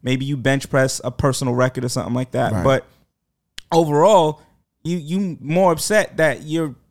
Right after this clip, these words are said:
Speaker 1: your chest don't look a certain type of way, your arms don't look a certain
Speaker 2: Right.
Speaker 1: type of way. So we all have it, but yes, the, the increase of this plastic surgery trend
Speaker 2: has gotten ridiculous.
Speaker 1: It, it's a marker that a lot of people are not comfortable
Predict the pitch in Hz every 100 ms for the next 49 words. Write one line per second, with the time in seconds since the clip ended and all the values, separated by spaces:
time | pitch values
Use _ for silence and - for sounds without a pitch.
0 | _ _ 139 - 247 226 175 147 135 139
1 | 113 120 127 127 127 113 127 123 185 190
2 | 160 139 127 127 117 98 131 - 127 131
3 | - _ _ _ - 190 180 165 143 220
4 | 285 - 208 226 202 196 208 196 165 160
5 | 151 170 143 - 147 123 - 131 - 175
6 | 214 - 208 202 190 - 151 151 139 135
7 | - _ _ _ 139 151 - - - -
8 | - - _ - 180 185 - - 160 165
9 | 156 147 127 - 156 156 175 123 104 90
10 | 82 92 82 87 80 76 80 - 80 85
11 | 156 - 170 - 175 165 175 175 175 156
12 | 147 135 - - 135 143 156 175 175 -
13 | 175 - 156 143 135 131 139 135 - 139
14 | - 131 127 131